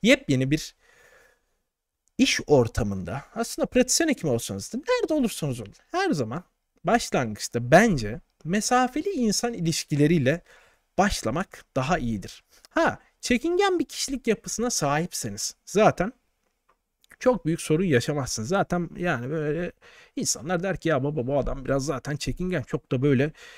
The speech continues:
e, insan ilişkileriyle çok aşırı haşır neşir değil. Ama girişken bir insansanız bile, ha zaten şunu diyeceğim belki birazdan.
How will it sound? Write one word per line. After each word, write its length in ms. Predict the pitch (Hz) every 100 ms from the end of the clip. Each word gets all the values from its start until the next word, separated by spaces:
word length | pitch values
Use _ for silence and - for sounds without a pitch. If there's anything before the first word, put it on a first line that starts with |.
| - - -
e, 60 | 80 80 - -
insan 380 | - 156 - -
ilişkileriyle 680 | 107 - - 117 123 135 156
çok 300 | 165 143 -
aşırı 280 | 135 123 165
haşır 280 | 143 - 170
neşir 240 | 160 185
değil. 160 | 175 160 -
Ama 340 | 208 185 - - _ _ _ -
girişken 600 | 160 170 - 180 277 269
bir 80 | -
insansanız 800 | 135 123 196 220 - 113 101
bile, 140 | 98 127
ha 480 | - - 156 107 _ _ -
zaten 360 | 143 156 175
şunu 260 | 147 160 160
diyeceğim 320 | 185 226 151
belki 380 | 113 - 113 117
birazdan. 420 | 123 113 101